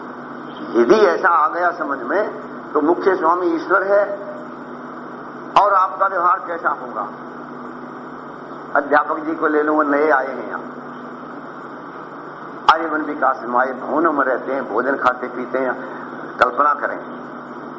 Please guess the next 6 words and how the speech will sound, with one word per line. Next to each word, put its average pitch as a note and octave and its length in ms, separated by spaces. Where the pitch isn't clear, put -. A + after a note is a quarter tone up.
वो B2 100
सारे D3 280
साधन E3+ 340
मिल E3 160
गए। C3 260
अब A3 160